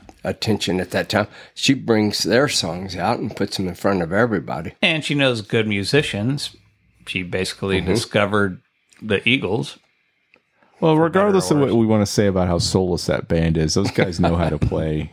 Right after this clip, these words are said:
Speaker 3: and, and
Speaker 2: Yeah.
Speaker 3: you know.
Speaker 1: No, they
Speaker 2: And
Speaker 1: know
Speaker 2: J D
Speaker 1: how,
Speaker 2: Souther
Speaker 1: they know
Speaker 2: is
Speaker 1: how to sell.
Speaker 2: Yeah.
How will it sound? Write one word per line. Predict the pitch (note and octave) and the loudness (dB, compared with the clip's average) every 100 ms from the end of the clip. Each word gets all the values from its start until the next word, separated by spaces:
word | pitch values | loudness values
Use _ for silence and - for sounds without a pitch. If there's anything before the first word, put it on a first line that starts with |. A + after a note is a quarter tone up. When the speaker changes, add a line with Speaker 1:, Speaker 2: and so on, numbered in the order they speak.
| - | -6
Speaker 3:
and, | E2 E2 - | -2 -2 -2
and | D#2+ D#2 - - | -2 -2 -6 -10
Speaker 2:
Yeah. | C#2+ | -4
Speaker 3:
you | D#2+ | -2
know. | D2+ - | -2 -4
Speaker 1:
No, | D3+ B2+ G#2 | 0 0 2
they | C3+ | 2
Speaker 2:
And | C#3+ | 4
Speaker 1:
know | C#3 | 2
Speaker 2:
J | |
D | E3+ | 2
Speaker 1:
how, | B2 | 0
Speaker 2:
Souther | - - A#2+ B2 C3 | 0 0 0 2 2
Speaker 1:
they | |
know | C3+ A2+ | 2 2
Speaker 2:
is | A2+ | 2
Speaker 1:
how | G#2+ | 0
to | F#2+ | -2
sell. | - - - A2+ G#2+ F2+ | -6 -8 -4 -2 0 -2
Speaker 2:
Yeah. | G2 | -4